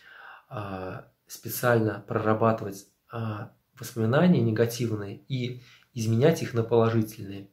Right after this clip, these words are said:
Если вы повели себя как-то не так, как вам бы хотелось, но вы хотели поменять модель поведения и в будущем не повторять те же ошибки, вы можете представить, м, в своей голове, в размышлениях,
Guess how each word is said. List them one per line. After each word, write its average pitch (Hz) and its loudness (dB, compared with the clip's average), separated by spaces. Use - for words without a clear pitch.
Если 113 -2
вы 120 0
повели 120 0
себя 113 2
как-то - -10
не 113 0
так, 117 0
как 113 -4
вам 110 4
бы 107 -2
хотелось, 156 0
но 123 -2
вы 120 4
хотели 117 0
поменять 120 0
модель 113 4
поведения 113 2
и - -8
в 110 -8
будущем 120 0
не 135 4
повторять 120 2
те 123 -2
же 113 2
ошибки, 196 0
вы 120 4
можете 120 2
представить, 117 -2
м, 104 -10
в - -18
своей 110 2
голове, 110 6
в 135 -6
размышлениях, 156 0